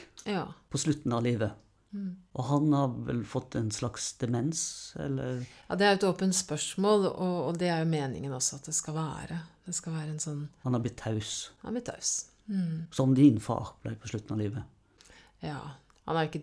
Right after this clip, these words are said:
Speaker 1: direkte inspirert av faren min, men det er jo noe der, det har vært tanker rundt det. Mm.
Speaker 2: For den boka så fikk du jo Nordisk Råds litteraturpris.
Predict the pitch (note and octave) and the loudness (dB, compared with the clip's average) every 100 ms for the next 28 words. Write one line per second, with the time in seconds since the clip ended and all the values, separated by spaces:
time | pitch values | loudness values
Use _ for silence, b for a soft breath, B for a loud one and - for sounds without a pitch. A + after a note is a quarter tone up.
0 | D#3 - - - - D3+ C#3+ - C#3 C3+ | -4 -4 -12 -14 -8 -4 -4 -4 -4 -4
1 | D3 D#3+ D3 F3+ E3+ D#3+ C#3 D#3 E3 - | -2 0 2 4 4 2 2 2 0 -2
2 | - D3+ D3+ C#3 D3+ C#3+ E3 C#3+ D#3+ C3+ | -6 -8 -8 -8 -10 -8 -8 -6 -6 -8
3 | D3 - G3+ F#3+ _ F#3 F3+ C#3+ - - | -10 -12 -12 -14 _ -4 -4 -6 -12 -20
4 | b b b b - - - - - D#3+ | b b b b -16 -14 -16 -14 4 8
5 | F3 D#3 D3 D3 B2 C3 F3 E3+ D#3+ D#3+ | 10 10 10 6 0 0 4 4 4 2
6 | F3+ - - A#2 A#2+ E3 F3+ C3+ - G2+ | -4 -4 -4 0 2 2 2 -2 -2 -4
7 | - - - G#2+ G#2+ G2+ G#2+ - - - | -4 -8 -6 -4 -4 -4 -4 -6 -8 -8